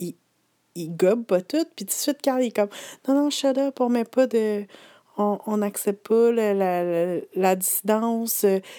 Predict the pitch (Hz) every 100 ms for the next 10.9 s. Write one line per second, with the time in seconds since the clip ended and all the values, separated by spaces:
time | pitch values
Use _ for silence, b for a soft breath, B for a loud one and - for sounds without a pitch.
0 | B 214 208 233 220 214 190 208 208 214
1 | 214 - 196 185 190 202 175 190 190 180
2 | 170 190 190 175 180 170 - - 185 185
3 | 220 196 190 185 196 220 - 202 175 196
4 | 247 - 302 302 B B B 202 196 170
5 | 170 165 175 202 311 302 - - 170 -
6 | 190 196 196 180 214 254 196 175 170 156
7 | - 185 262 311 226 B B B B -
8 | 233 240 269 - _ _ _ - 220 175
9 | 98 90 135 151 208 202 165 147 151 165
10 | 156 190 - 190 165 151 180 320